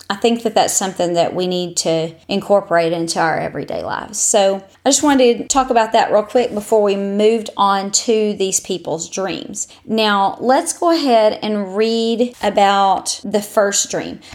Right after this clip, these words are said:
I want you to pay very close attention to what the cupbearer is dreaming. And when we get finished with this dream, before Joseph interprets it, we're gonna analyze it just a little bit.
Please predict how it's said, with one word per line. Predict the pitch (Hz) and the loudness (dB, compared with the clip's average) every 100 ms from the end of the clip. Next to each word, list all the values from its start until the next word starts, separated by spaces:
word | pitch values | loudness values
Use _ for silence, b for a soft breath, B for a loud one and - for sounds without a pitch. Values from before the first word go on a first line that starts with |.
| B | B
I | - | 2
want | 330 - | 2 4
you | 453 | 2
to | 453 | 2
pay | - 262 | 2 2
very | 208 226 233 | 4 4 4
close | 233 - 196 202 | 2 0 0 0
attention | 170 - 175 170 156 95 208 208 | -2 -4 -4 -4 -6 -8 -12 -6
to | - 233 | -2 0
what | 190 185 196 202 | 0 2 4 4
the | - 214 | 0 -4
cupbearer | - 202 - 175 175 170 - | -2 -4 -2 0 0 -2 -4
is | 180 170 | -6 -6
dreaming. | - 165 175 165 156 156 - | -8 -6 -6 -6 -6 -8 -2
And | 226 220 | 0 2
when | 220 | 2
we | 214 | 2
get | 240 247 | 2 0
finished | - 285 277 - | 2 2 2 0
with | 214 | -4
this | 202 185 | -4 -4
dream, | 190 190 185 | -4 -4 -4
before | 180 - 240 254 240 240 226 - | -6 -4 2 4 4 0 -4 -10
Joseph | 202 214 214 214 190 185 | 0 4 4 2 -2 -4
interprets | - 185 - 214 214 180 165 - | -6 -4 0 0 0 -4 -6 -4
it, | 165 156 - _ | -4 -4 -6 _
we're | 196 226 | 0 2
gonna | 226 196 | 2 0
analyze | 165 180 175 156 160 - | -4 -4 -4 -4 -4 -6
it | - | -6
just | 175 165 | -6 -6
a | 151 | -6
little | 165 151 | -4 -4
bit. | 165 127 - | -2 -4 -4